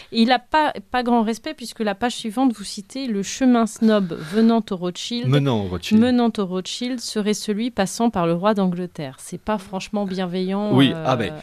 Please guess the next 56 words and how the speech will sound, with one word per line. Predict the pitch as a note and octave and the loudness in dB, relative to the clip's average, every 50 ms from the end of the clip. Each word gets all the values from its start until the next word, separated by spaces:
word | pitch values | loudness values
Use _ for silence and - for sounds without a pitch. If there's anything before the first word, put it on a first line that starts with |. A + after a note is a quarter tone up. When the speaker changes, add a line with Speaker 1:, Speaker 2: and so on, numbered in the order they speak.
| - - | -14 -14
Speaker 1:
à, | - - | -12 -12
à | |
Speaker 2:
c'est, | - - - E3 E3 E3 | -10 -8 -6 -6 -4 -4
Speaker 1:
l'encontre | E3+ E3+ F3 E3 - G3+ G3+ G#3 - | -4 -6 -6 -8 -8 -8 -8 -8 -8
Speaker 2:
c'est, | - - - E3+ | -10 -10 -10 -10
Speaker 1:
des | D3 | -8
Speaker 2:
c'est, | C#3+ D3+ D3+ C3+ - C#3+ | -8 -6 -6 -6 -6 -6
c'est | - - D3 | -6 -6 -6
terrible. | - - D#3+ C3 C#3+ C3 A2 - | -4 -2 0 0 0 0 0 -2
Et | - B2+ | -2 0
voyez-vous, | C3 C3 C#3 C#3+ C3 C#3+ E3+ C#3+ - - - - - - - | 2 4 4 4 4 4 4 2 2 -2 -10 -16 -16 -10 -2
euh, | - G#2 G#2+ G#2+ G#2 G2+ F2 D#2 C#2+ C#2 G1+ G#1 | 2 4 4 4 4 4 2 0 -2 -4 -4 -4
la | D2 G2+ | -2 -2
phrase | - - C#3 B2 | -2 -2 -2 -4
que | - - | -4 -2
vous | A2 F#2+ | 0 2
avez | F#2+ F2+ | 2 2
citée, | E2+ - G2 F#2 - G#2+ | 2 0 -2 -2 -2 0
donc, « | G2 G2 F#2+ | 2 2 0
Je | F2+ | 0
dois | - G2+ G2 | 0 0 0
être | F#2 - | 0 0
sur | - F2+ | -2 -2
mes | F#2+ F2+ | 0 0
gardes | F2+ A2+ A2+ A2 F#2 - | 2 2 2 2 2 0
face | - F#2+ F2+ - | -4 -6 -6 -4
aux | F#2 | -4
Rothschild, | D#2+ F#2 E2+ - - - B2+ G2+ | -2 -2 -2 -2 -2 -2 -2 -2
ils | F2+ E2 D2 | -2 -2 -4
s'immisceront | - - A2+ G#2 F#2 - - - A#2 | -4 -2 0 0 0 -2 -2 -2 -2
afin | - - F#2 | -2 -2 -2
de | F2 F2 | -2 -4
prendre | E2+ - - F#2 F#2 | -4 -4 -4 -4 -2
le | E2+ | -2
contrôle | E2 - F2+ E2+ - - F#2 | -4 -4 -6 -4 -2 -2 -2
de | D#2+ E2+ | 0 0
l'État | E2 D#2+ - F#2 F2 | 0 0 0 -2 -2
juif », | E2 C3 D3 D3 - - - - - - - - | 2 2 2 2 0 -4 -12 -16 -18 -18 -16 -12
ça, | - - C3 B2 | -4 -2 0 0
c'est, | - - G2+ F#2 E2+ D#2 | 0 0 0 0 0 0
c'est | - - E2+ | -2 -4 -6
ce | - | -6
que | - F#2 | -6 -6
je | - | -6
précise | - - F#2 - A#2+ - | -4 -6 -6 -4 -4 -4
tout | - - | -4 -4
de | F#2+ | -6
suite | - G2+ F#2 - | -4 -6 -4 -2
avant, | F#2 F2+ G#2 C#3 D3+ D3+ - - - - - - - _ - | -2 0 2 2 2 2 -2 -8 -14 -18 -18 -20 -18 _ -4
où | A#2 A#2 A2+ | 0 2 2
il | G#2 F#2+ | 4 2
est | F#2+ E2+ - | 2 0 0
à | F2+ E2+ | 0 2
Londres | F2+ G#2+ C#3 D#3 D#3+ D#3 B2+ - | 4 4 4 4 4 2 0 0
avec | F2+ F#2 E2+ F#2 F2 E2+ - | -2 -2 -2 -4 -4 -4 -6
un | D#2+ D#2 D#2 E2 E2+ E2+ F2 F2+ F#2 | -6 -6 -6 -6 -8 -8 -10 -10 -8